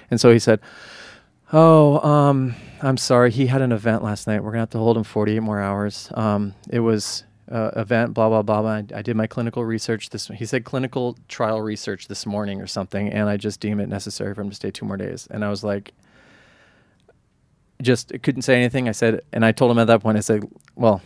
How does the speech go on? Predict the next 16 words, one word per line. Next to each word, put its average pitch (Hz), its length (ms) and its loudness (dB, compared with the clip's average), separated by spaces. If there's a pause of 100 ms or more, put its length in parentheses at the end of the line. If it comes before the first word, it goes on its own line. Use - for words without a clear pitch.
(120)
I 120 60 0
won't 110 180 4
even 110 120 0
say 107 160 0 (220)
what 110 160 0
I 107 80 6
said 104 160 -2
at 95 60 -6
that 107 180 2
point, 107 180 -4
but 104 180 0 (220)
I 107 120 0
also 107 260 0
said, 104 320 -2
uh, 101 200 -2
"Well, 117 320 0